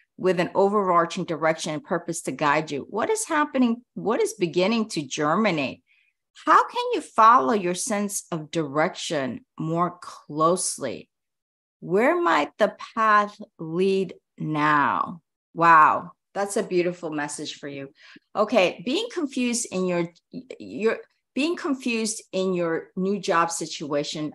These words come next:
First of all, I wanna let you know, Lalima, you're not the only one. There are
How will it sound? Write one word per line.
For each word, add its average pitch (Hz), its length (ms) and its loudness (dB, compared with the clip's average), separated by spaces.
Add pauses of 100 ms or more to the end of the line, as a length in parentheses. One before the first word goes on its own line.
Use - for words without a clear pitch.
(200)
First 196 260 -2
of 175 80 -12
all, 151 160 2
I 170 140 -2
wanna 170 240 -2
let 156 260 -4
you 165 80 -10
know, 151 140 -4
Lalima, 147 560 -6 (640)
you're 202 220 4
not 196 340 2
the 175 120 0
only 160 260 -4
one. 139 420 -4 (380)
There 180 160 6
are - 180 0